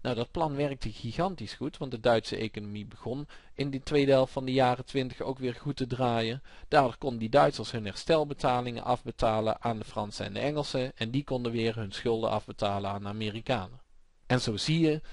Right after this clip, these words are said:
dat de Amerikanen zich dus wel degelijk met het buitenland bemoeiden, als het maar in hun eigen belang was. En dat zien we ook terug in een gebied waar we al eerder naar gekeken hebben, Latijns-Amerika.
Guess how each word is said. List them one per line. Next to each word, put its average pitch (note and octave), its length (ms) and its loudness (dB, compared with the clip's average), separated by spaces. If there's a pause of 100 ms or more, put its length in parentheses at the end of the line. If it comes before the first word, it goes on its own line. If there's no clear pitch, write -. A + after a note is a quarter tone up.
(120)
dat C3+ 160 4
de A#2+ 80 0
Amerikanen A#2+ 600 2
zich B2+ 180 0
dus C3 180 0
wel A2 200 2
degelijk C3+ 500 6
met A2+ 180 0
het G#2 120 -6
buitenland G2+ 480 -2
bemoeiden, G#2 500 -8 (280)
als D3+ 160 4
het C#3 100 -8
maar A2+ 180 0
in A2 100 -2
hun G2+ 140 -6
eigen G2+ 280 -4
belang A#2 280 2
was. - 380 -14 (680)
En B2+ 120 -4
dat C#3+ 120 -2
zien B2+ 180 0
we A2 60 0
ook E3+ 180 2
terug D#3+ 260 -2
in B2+ 120 0
een A#2 60 -4
gebied C3+ 300 -4
waar A2+ 160 6
we A2+ 60 0
al A#2 100 0
eerder D3+ 280 0
naar G2+ 200 -4
gekeken G#2 460 -4
hebben, G2 180 -2
Latijns-Amerika. B2+ 1080 -2